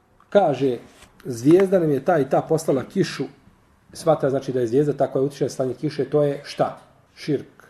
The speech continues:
Je li veliki ili mali? Sve što je veliki širk ujedno je šta i mali širk, je li tako? Onda kažemo, kad kažete mali širk, nećete pogriješiti.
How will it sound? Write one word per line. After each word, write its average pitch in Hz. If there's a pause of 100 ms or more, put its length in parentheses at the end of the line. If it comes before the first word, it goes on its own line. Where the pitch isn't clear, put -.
(380)
Je 147
li 135
veliki 220
ili 190
mali? 139 (580)
Sve 269
što 233
je 196
veliki 233
širk 233
ujedno 220
je 196
šta 190
i 175 (880)
mali 147
širk, -
je 131
li 113
tako? - (120)
Onda 165
kažemo, 170 (200)
kad 143
kažete 190
mali 190
širk, -
nećete 170
pogriješiti. 117